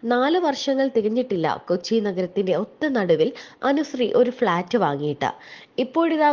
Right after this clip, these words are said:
വീണ്ടും ഒരു വീട് കൂടി സ്വന്തമാക്കിയിരിക്കുകയാണ് അനുശ്രീ. താരങ്ങൾ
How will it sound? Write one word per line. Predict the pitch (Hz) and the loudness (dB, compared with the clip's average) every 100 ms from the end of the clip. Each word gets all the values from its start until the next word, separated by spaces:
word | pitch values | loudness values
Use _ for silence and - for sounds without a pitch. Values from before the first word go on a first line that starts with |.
| 226 | 2
വീണ്ടും | 233 269 277 302 - | 0 0 -2 -2 2
ഒരു | 247 254 | 2 2
വീട് | 214 220 233 | 2 2 4
കൂടി | 240 240 - | 4 2 0
സ്വന്തമാക്കിയിരിക്കുകയാണ് | 190 185 208 202 - 220 - 196 196 147 151 - 185 | 0 0 0 0 2 0 2 2 2 2 -2 -4 -2
അനുശ്രീ. | 151 139 - - - _ _ - - - - _ _ _ _ _ 247 | -2 -4 -8 -12 -12 _ _ -20 -20 -20 -20 _ _ _ _ _ -2
താരങ്ങൾ | 254 277 302 | 2 2 0